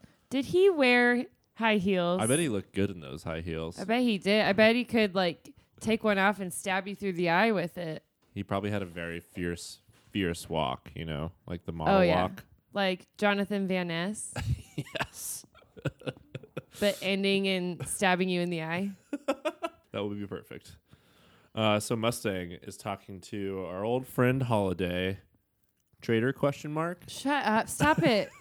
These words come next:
Speaker 2: <laughs>
Speaker 1: Not every time.
Speaker 2: Uh, she says, "Have you heard of Selenius's stiletto?" Holiday answers, "After the conquest of Earth, the powerful houses engaged in a land grab. Selenius was faced with a dilemma.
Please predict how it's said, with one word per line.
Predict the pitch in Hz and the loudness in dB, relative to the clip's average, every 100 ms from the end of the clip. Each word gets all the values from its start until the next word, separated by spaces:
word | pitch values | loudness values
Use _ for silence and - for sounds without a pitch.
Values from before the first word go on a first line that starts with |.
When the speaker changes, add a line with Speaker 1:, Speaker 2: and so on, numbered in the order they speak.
| - - - | -16 -2 -2
Speaker 2:
<laughs> | - 185 - - | 0 -6 -4 0
Speaker 1:
Not | 240 269 262 | 2 4 2
every | 269 269 | 4 2
time. | 226 247 226 214 180 180 190 180 151 123 107 - | 2 4 4 2 0 -4 -8 -12 -16 -20 -20 -12
Speaker 2:
Uh, | - 117 110 104 101 | 0 2 4 4 2
she | - 135 | 0 2
says, | 139 98 | 4 4
"Have | 104 131 | 6 4
you | 143 120 | 6 4
heard | 127 131 90 | 4 4 2
of | 80 92 | -2 -4
Selenius's | - 110 104 110 110 95 - 92 | -6 -4 -4 -4 -4 -6 -6 -6
stiletto?" | - - 95 104 110 90 87 90 _ _ _ _ _ _ | -6 -4 -2 0 0 0 -2 -6 _ _ _ _ _ _
Holiday | 117 110 101 98 92 87 _ _ _ 113 | 0 2 2 2 0 -2 _ _ _ -2
answers, | 110 - 85 80 - - _ _ - | 0 0 -4 -4 -10 -14 _ _ -10
"After | 104 104 - 80 | -6 -4 -4 -6
the | 87 | -6
conquest | 82 - 101 113 - 110 - 101 | -8 -4 -2 -4 -2 -2 0 -8
of | - | -6
Earth, | 107 95 82 - - - | -2 -2 -2 -8 -20 -14
the | 95 | -10
powerful | - 95 95 110 | -4 -4 -4 -6
houses | 101 92 87 90 | -4 -4 -4 -10
engaged | 85 98 95 98 98 - | -10 -6 -2 0 0 -2
in | 98 | -4
a | 95 | -2
land | 92 98 95 | 0 0 -2
grab. | 85 80 73 73 - - - - | -2 -2 -2 -6 -12 -20 -20 -16
Selenius | - 110 107 107 107 - | -6 -2 0 0 -2 -2
was | 98 - | -8 -4
faced | 104 101 - | -2 -2 -2
with | 101 98 | -6 -4
a | |
dilemma. | 95 101 101 90 85 | -2 0 0 0 -4